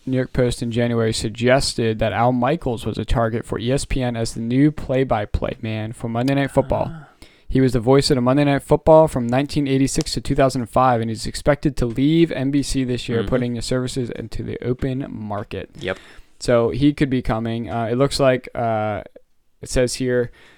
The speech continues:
Speaker 1: uh, for the last two years, uh, E S P N had been obviously with Steve Levy, Brian Griese, and Lou Riddick, uh, which Lou Riddick is on his way out potentially 'cause he's interviewing with the Steelers
Speaker 2: And
Speaker 1: right
Speaker 2: Brian
Speaker 1: now.
Speaker 2: Griese is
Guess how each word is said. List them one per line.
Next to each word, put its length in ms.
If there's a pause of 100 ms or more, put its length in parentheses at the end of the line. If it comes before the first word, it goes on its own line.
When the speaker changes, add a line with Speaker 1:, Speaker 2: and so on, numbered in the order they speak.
(140)
Speaker 1:
uh, 160
for 220
the 60
last 340
two 140
years, 680 (420)
uh, 440
E 80
S 100
P 100
N 80
had 140
been 200
obviously 440
with 120
Steve 300
Levy, 320
Brian 280
Griese, 320
and 100
Lou 140
Riddick, 360 (360)
uh, 120
which 180
Lou 160
Riddick 260
is 120
on 140
his 140
way 140
out 160
potentially 400
'cause 160
he's 180
interviewing 440
with 100
the 80
Steelers 360
Speaker 2:
And 100
Speaker 1:
right 60
Speaker 2:
Brian 240
Speaker 1:
now. 60
Speaker 2:
Griese 420
is 280